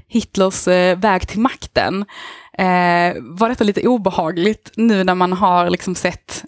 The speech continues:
ja, men man ser Putin, man ser, man såg Donald Trump i U S A, eh, just det här att han var också en lite så här mystisk figur som alla skrattade lite åt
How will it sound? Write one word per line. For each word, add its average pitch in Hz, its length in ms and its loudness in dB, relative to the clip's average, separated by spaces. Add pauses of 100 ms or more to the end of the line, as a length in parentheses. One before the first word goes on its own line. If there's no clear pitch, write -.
ja, 180 80 0
men 170 220 -2
man 175 100 -2
ser 170 140 0 (320)
Putin, 180 540 0
man 175 160 2
ser, 170 400 2 (340)
man 202 80 -2
såg 190 320 0
Donald 185 340 0
Trump 180 460 -4
i 180 80 4
U 180 120 2
S 180 160 -2
A, 180 360 2 (160)
eh, 175 420 0
just 185 160 -4
det 190 60 0
här 175 220 0
att - 280 -4 (720)
han 202 140 2
var 233 60 2
också 214 200 -2
en 185 60 0
lite 175 180 2
så 185 100 -2
här 185 260 0 (360)
mystisk 269 480 -2
figur 254 400 0
som 262 240 0
alla 247 200 4
skrattade 226 460 -4
lite 220 300 0
åt 214 420 0